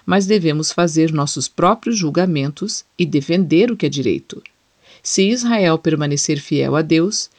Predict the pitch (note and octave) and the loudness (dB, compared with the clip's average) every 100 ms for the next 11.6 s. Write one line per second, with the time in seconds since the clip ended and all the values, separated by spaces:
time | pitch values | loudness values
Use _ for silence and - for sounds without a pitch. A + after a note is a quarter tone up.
0 | _ _ G3+ A3+ A#3 G3+ G3 E3 F3 - | _ _ 0 2 2 2 2 2 0 0
1 | G3+ E3+ E3+ F3+ D#3 - _ - F#3+ G3+ | 0 0 0 -2 -6 -12 _ -2 0 0
2 | - - - _ - D3+ C#3 D#3 E3+ F#3 | -4 -10 -16 _ -2 0 2 2 2 2
3 | A#3 A3+ E3+ D3 C3+ - - - - _ | 0 -2 0 0 0 -2 -6 -8 -10 _
4 | _ - - - D#3 A3 A#3+ F#3+ G#3+ E3 | _ -20 -8 -2 0 2 2 2 2 0
5 | C#3 - C3+ C#3 D#3+ C#3 - D3+ F3 E3 | -2 -2 0 2 2 0 0 -2 -2 -2
6 | E3 D#3 F3 F#3 G#3+ G#3 F#3+ F3+ F#3+ F3 | 0 2 2 2 -2 0 0 0 0 0
7 | D3 C#3+ D3 C#3 C#3+ A3+ A#3+ A#3+ G3 F#3 | 0 -2 -4 -2 0 0 0 0 0 0
8 | - D3 D3+ F3 D#3 D#3+ G3+ - - _ | 0 -2 -2 0 2 2 2 -4 -8 _
9 | - G#3+ - G#3 G3 F#3+ F#3+ D#3+ C#3+ D3 | -4 -2 0 0 0 -2 -2 -2 0 0
10 | F3+ G#3 E3 D3+ D3+ C#3 - A#3 B3+ F3+ | -2 -4 -6 -4 -4 -4 -2 -2 -2 -2
11 | D3+ D3 C#3+ C3+ A#2+ | -4 -4 -2 -2 -4